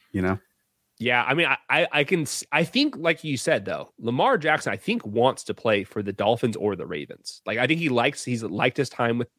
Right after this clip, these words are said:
Speaker 2: with the Ravens. There's a comfort there. They've obviously took a chance on him when every other team in the N F L draft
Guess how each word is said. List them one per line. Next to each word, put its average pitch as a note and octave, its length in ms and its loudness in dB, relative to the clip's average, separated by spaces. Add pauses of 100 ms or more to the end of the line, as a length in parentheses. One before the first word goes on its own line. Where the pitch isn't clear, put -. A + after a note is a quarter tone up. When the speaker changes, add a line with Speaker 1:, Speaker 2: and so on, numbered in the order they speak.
Speaker 2:
with A#2 160 2
the A#2+ 80 0
Ravens. G#2+ 300 2
There's G#2+ 100 -4
a G#2 60 -6
comfort G#2 440 -2
there. G#2 360 -2 (240)
They've A2 160 2
obviously A2 320 2
took G#2+ 240 0
a F#2+ 40 -2
chance G#2+ 300 2
on G2 140 2
him G#2 220 0
when F#2 260 -2
every A2+ 240 2
other G#2+ 140 2
team G#2 420 -4 (340)
in G#2+ 80 0
the G#2+ 80 2
N G#2 120 0
F G#2 100 0
L G2 80 6
draft F#2 480 0